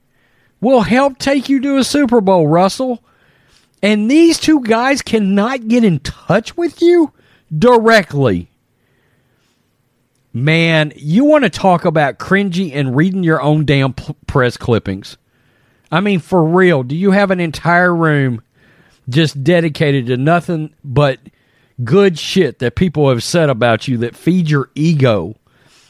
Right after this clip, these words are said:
That is ego on another level. That your two potentially Hall of Fame teammates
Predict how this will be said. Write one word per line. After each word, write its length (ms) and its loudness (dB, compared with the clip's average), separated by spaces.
That 300 0
is 280 -2
ego 640 0
on 200 0
another 840 0
level. 600 0
That 240 -2
your 140 2
two 560 0
potentially 760 -2
Hall 400 2
of 80 0
Fame 500 -2
teammates 840 0